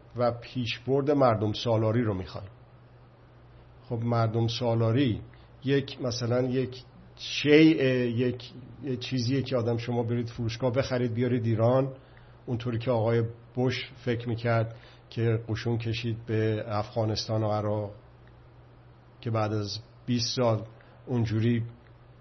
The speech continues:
مجبور شدن درن برن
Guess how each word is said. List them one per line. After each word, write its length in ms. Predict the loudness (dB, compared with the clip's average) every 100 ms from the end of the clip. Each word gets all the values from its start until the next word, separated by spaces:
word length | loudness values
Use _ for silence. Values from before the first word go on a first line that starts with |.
| -20 -20 -20 -20 -20 -20 -20 -20 -20 -20 -20 0
مجبور 300 | 2 2 0
شدن 300 | 0 0 0
درن 420 | 2 2 2 0
برن 340 | 0 0 -2